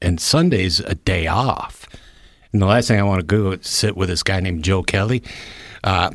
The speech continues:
and have him read me like a book and torment my soul and <laughs> brain. Yeah, I, it's, but I went. There was about five of us. My, that was one time my wife could come, and we would sit.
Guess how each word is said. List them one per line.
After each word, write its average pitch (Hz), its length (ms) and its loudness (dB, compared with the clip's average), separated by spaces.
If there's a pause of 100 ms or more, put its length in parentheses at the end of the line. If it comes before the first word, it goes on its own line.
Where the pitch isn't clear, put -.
(120)
and 95 160 4
have 87 300 2
him 92 200 4
read 90 320 0
me 98 160 2
like 101 280 0
a 80 40 0
book 80 460 -2 (600)
and 90 300 0
torment 101 460 2
my 87 360 0 (140)
soul 104 460 2
and 85 160 -4
<laughs> - 0 -
brain. - 600 2 (480)
Yeah, 107 260 0
I, 110 380 -2
it's, 127 280 0
but 107 240 4
I 98 60 4
went. 101 320 2 (840)
There 110 120 6
was 101 60 2
about 87 200 4
five 90 360 2
of 87 140 -2
us. 80 200 -2
My, 90 160 2
that 90 240 0
was 78 120 -4
one 98 340 0
time 101 260 -2
my 82 100 -2
wife 80 320 -4
could - 160 -6
come, 73 260 -4
and 76 160 -4
we 82 120 -2
would 80 140 -4
sit. - 360 -4